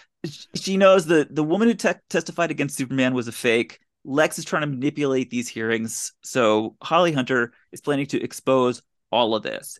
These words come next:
And here's Lex in the hallway, and he has a threatening conversation with the senator right outside the hearing room. And then he sends, he sends Mercy into the room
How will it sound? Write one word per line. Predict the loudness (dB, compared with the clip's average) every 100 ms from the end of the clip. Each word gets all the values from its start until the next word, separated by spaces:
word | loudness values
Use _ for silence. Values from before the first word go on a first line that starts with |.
| _
And | -4 -2
here's | 0 2 2 -2 -10
Lex | -4 0 2 0 -8 -14 -6
in | -4
the | -2
hallway, | 0 0 2 0 0 -4 _ _
and | 2 2 4 2 -2 -6
he | -12 -4 0
has | 2 2 0 -2
a |
threatening | -2 -2 0 -4
conversation | -4 -4 -4 -6 -6 -8
with | -8
the | -6
senator | -4 -4 -2 -2 -4 _ _ _ -4
right | 2 2
outside | 2 0 -2
the |
hearing | -4 -8 -8
room. | -12 -12 -16 _ _ _ _ _ _
And | -4 -2
then |
he | -2 -4
sends, | -4 -2 0 -2 -4
he | -6
sends | -4 -2 0
Mercy | 2 0 0 -2
into | -2
the | -6 -4
room | -2 -2 -4 -10